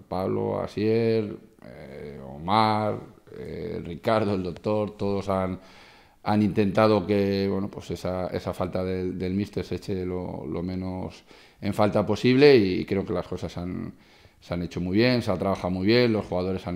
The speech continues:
han, han estado muy, muy comprometidos, pues, faltaba el míster, pero sabían que, que tenían que, que seguir entrenando de la misma, de la misma forma, con la misma filosofía y,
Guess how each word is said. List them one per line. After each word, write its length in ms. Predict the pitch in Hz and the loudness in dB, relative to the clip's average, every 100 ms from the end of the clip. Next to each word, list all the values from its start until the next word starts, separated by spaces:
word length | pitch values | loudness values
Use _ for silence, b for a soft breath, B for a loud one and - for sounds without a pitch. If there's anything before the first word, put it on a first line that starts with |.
| 90 | -6
han, 640 | 87 87 87 85 80 69 64 - - - | -6 -6 -6 -8 -8 -10 -12 -14 -18 -12
han 180 | 85 | -10
estado 200 | 85 85 | -8 -6
muy, 260 | 85 90 87 | -4 -4 -6
muy 180 | 87 90 | -6 -8
comprometidos, 720 | 85 85 85 87 104 104 98 | -6 -6 -4 -2 0 0 0
pues, 240 | - 85 - - - | -6 -14 -14 -20 -12
faltaba 300 | 82 92 92 | -8 -4 -2
el 80 | |
míster, 380 | 95 127 131 135 | 2 0 2 2
pero 160 | 113 87 | 2 -2
sabían 320 | 90 95 90 | -4 -6 -4
que, 200 | 87 82 B B B _ | -6 -8 B B B _
que 100 | 85 | -4
tenían 360 | 95 101 98 | 0 0 0
que, 640 | 98 98 95 92 90 85 - | 0 0 0 0 -2 -4 -6
que 80 | 95 | -6
seguir 420 | - 98 101 98 | -2 0 2 2
entrenando 460 | 95 87 104 107 101 | 0 -2 0 0 0
de 140 | 98 | 0
la 140 | 92 | 0
misma, 600 | 95 95 98 92 92 95 - | -2 -2 -2 -2 -4 -6 -6
de 120 | 92 | -4
la 120 | 92 | -2
misma 260 | 98 101 92 | 0 0 2
forma, 400 | 127 139 135 135 | 2 4 2 0
con 120 | 98 | -2
la 60 | 90 | -2
misma 360 | 98 98 95 | -2 -2 -4
filosofía 680 | 92 92 95 95 110 127 147 | -4 -6 -6 -4 0 2 4
y, 240 | 131 101 | 2 0